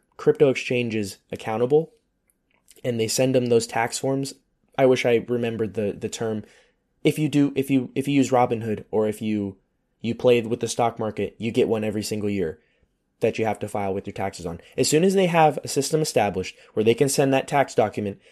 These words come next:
to anybody who is using a crypto exchange, once they are able to track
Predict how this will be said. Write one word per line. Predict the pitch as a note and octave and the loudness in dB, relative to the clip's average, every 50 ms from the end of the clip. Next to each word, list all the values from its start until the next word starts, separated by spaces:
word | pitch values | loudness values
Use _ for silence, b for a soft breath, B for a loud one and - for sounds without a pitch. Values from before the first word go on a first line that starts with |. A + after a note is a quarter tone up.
| b b | b b
to | - G#2+ | -4 -2
anybody | G#2+ A#2+ C3 C3+ C3+ C#3 C3+ C3+ C3+ C#3+ C#3 b b b b b _ | 0 2 2 4 4 6 6 6 6 4 2 b b b b b _
who | - C3 | 2 4
is | B2+ A#2+ A2 | 4 4 4
using | A#2+ B2+ B2+ A#2+ A#2 B2+ B2 A#2+ A#2+ A#2+ - _ _ _ _ _ _ _ _ _ _ _ - | 4 4 4 4 2 0 0 -2 -4 -6 -10 _ _ _ _ _ _ _ _ _ _ _ -4
a | B2+ | 0
crypto | - - D#3+ - - B2 | 4 6 6 6 6 6
exchange, | A2 - - - A2 G2+ G2 G#2 - - _ _ _ _ _ _ _ _ _ _ _ _ _ _ _ _ b b b b b b b b b b b b | 4 4 0 -4 -4 -4 -4 -6 -8 -12 _ _ _ _ _ _ _ _ _ _ _ _ _ _ _ _ b b b b b b b b b b b b
once | - A2 A#2 C3 D3 F3 - - | 2 4 4 4 4 2 -2 -4
they | - D3+ D3+ D3+ D3 C#3+ C#3 C#3 C#3 C3+ C3+ C3+ - _ _ _ _ _ _ _ _ _ _ _ - | 6 10 10 12 12 10 10 8 8 6 4 0 -4 _ _ _ _ _ _ _ _ _ _ _ 0
are | A#2 - | 0 2
able | B2 C3+ B2+ C3 B2+ | 4 4 2 2 2
to | - C#3 | 0 0
track | C3 - - D3+ D3 C#3+ C3+ B2 - - | -2 0 0 0 0 0 0 -2 -6 -12